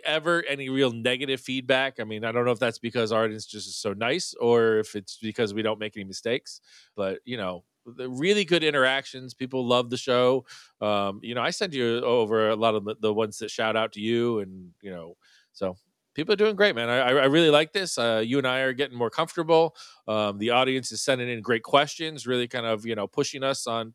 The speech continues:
coming up with ideas. Cybersecurity news is happening every week. So, you know, the show's really rolling. I'm, I'm excited about it. Good, uh, good audience interaction, you know, a lot of feedback on people,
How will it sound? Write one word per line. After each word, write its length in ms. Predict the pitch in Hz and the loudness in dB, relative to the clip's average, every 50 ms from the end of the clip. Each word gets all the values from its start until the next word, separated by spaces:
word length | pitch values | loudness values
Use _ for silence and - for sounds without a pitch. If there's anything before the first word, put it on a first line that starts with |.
| - | -10
coming 160 | - 120 123 | -8 -4 -4
up 100 | 123 117 | -4 -4
with 80 | 117 110 | -4 -4
ideas. 640 | 107 104 104 104 113 120 135 143 147 147 143 - - _ - - - _ _ _ - | -2 -2 -4 -4 -2 0 0 0 0 -2 -4 -12 -16 _ -20 -20 -20 _ _ _ -8
Cybersecurity 560 | - 120 117 117 117 - - 147 131 117 113 | -4 -4 -2 -2 -4 -6 -4 -4 -4 -4 -4
news 520 | 117 123 135 143 139 127 110 - - - _ - | 0 2 4 4 4 4 0 -4 -8 -10 _ -12
is 100 | 110 - | -10 -4
happening 340 | - 143 143 - 127 120 127 | -4 -4 -4 -4 -6 -6 -4
every 200 | 135 123 127 120 | -2 -2 0 -2
week. 260 | 117 123 139 160 - | 0 0 -2 -4 -4
So, 320 | - - 135 127 123 120 - - - - _ | -4 0 2 2 2 2 0 -6 -20 -14 _
you 80 | - 160 | 0 0
know, 80 | 165 | 2
the 80 | 156 143 | 2 0
show's 320 | 139 - 196 196 208 196 | 2 4 6 6 6 6
really 160 | 202 202 196 185 | 4 2 2 4
rolling. 300 | 180 190 196 170 98 87 | 4 4 4 4 0 -2
I'm, 180 | 92 98 107 | -6 -6 -4
I'm 180 | 117 113 123 127 | -2 -2 -2 -2
excited 360 | 127 - - 156 143 131 113 | -2 0 2 2 2 2 0
about 240 | 107 95 95 92 87 | -2 -2 -2 -2 -4
it. 100 | 85 - | -6 -6
Good, 240 | - 120 117 117 117 | -6 -6 -6 -2 0
uh, 220 | 123 120 120 117 | 2 4 4 2
good 180 | 117 - 135 139 | 2 2 2 4
audience 340 | 131 131 131 135 131 117 | 4 4 2 0 -2 -4
interaction, 680 | - 127 123 123 123 123 127 127 - - 131 123 127 120 127 | -6 -4 -2 0 0 0 -2 -4 -6 -8 -8 -8 -10 -14 -14
you 140 | 127 110 107 | -8 -6 -4
know, 200 | 101 101 104 104 - - - - _ _ - | -2 -2 -2 -4 -8 -16 -20 -20 _ _ -8
a 80 | - | -2
lot 220 | 107 120 135 147 165 | 2 4 4 4 4
of 100 | 165 160 | 0 -2
feedback 500 | - 185 175 165 143 156 147 147 147 - | -4 -10 -8 -2 0 0 0 0 0 0
on 200 | 139 123 120 117 | -2 -2 -2 -2
people, 340 | - 135 120 127 135 127 | -6 -6 -2 -2 -2 -2